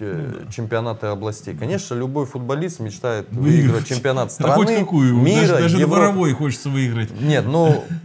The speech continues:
Speaker 1: для профессионала это не так.
Speaker 2: Ну,
Speaker 1: То есть
Speaker 2: ну,
Speaker 1: профессионал
Speaker 2: скажи,
Speaker 1: хочет подальше, как любой
Speaker 2: ты
Speaker 1: капитан.
Speaker 2: проявился там, ты забил же много голов.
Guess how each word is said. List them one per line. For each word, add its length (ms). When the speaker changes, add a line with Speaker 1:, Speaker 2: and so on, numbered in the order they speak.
Speaker 1:
для 240
профессионала 920
это 480
не 220
так. 180
Speaker 2:
Ну, 100
Speaker 1:
То 60
есть 120
Speaker 2:
ну, 140
Speaker 1:
профессионал 520
Speaker 2:
скажи, 80
Speaker 1:
хочет 420
подальше, 540
как 240
любой 400
Speaker 2:
ты 60
Speaker 1:
капитан. 440
Speaker 2:
проявился 540
там, 400
ты 100
забил 320
же 120
много 260
голов. 300